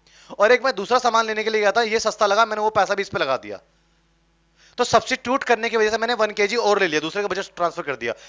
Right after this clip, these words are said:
मैं तीन किलो लेके जा रहा हूं, एक किलो सोच के आया था, तीन किलो लेके जा रहा हूं। क्यों? वन केजी तो इसका जो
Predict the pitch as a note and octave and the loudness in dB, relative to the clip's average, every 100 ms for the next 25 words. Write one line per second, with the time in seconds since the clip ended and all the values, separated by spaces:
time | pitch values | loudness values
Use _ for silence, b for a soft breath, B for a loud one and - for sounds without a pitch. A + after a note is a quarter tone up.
0 | B A3 - B3+ C4 B3+ B3 A3+ A3+ D3+ | B -6 -2 -2 2 2 4 4 6 4
1 | C#3 A2+ _ _ _ _ _ _ b b | 2 -4 _ _ _ _ _ _ b b
2 | b b G#3+ A#3+ A#3+ A#3+ G3+ G3 G#3+ G#3+ | b b 2 4 2 0 2 -2 2 2
3 | B3 B3+ A#3+ A#3 G#3+ G3 F3 C3+ A#2+ _ | 2 -4 -4 -2 -2 2 2 2 -2 _
4 | _ _ _ _ _ _ _ - A#3+ C4+ | _ _ _ _ _ _ _ 0 0 0
5 | b b b A#2+ D#3+ A#3 A#3 A3 A#3 A#3+ | b b b 0 0 2 0 -2 2 0
6 | G#3+ G3 - A3+ | 0 -8 -2 0